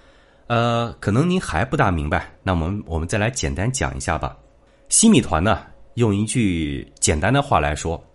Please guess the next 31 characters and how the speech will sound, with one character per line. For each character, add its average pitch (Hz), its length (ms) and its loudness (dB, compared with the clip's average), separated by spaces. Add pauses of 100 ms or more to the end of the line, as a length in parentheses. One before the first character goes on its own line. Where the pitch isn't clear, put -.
(140)
它 95 160 -4
是 85 220 -4
主 71 280 -4
播 110 200 -2
的 82 260 -2 (420)
卖 113 320 4
身 156 320 2
服 143 280 -6
务。 196 120 -8 (480)
当 120 140 4
然 127 100 4
这 131 120 2
个 101 100 -2
卖 98 180 2
身 95 200 -2
呢， 73 280 -4 (300)
您 78 300 -4
不 95 160 -4
能 92 180 0
理 90 100 -2
解 92 140 -2
成 90 240 0
那 185 140 6
种 80 120 0
卖 82 160 0
身， 73 240 -6 (380)
哈。 - 260 0 (540)
这 202 140 4
个 165 100 0
呢， 107 140 2
是 90 420 0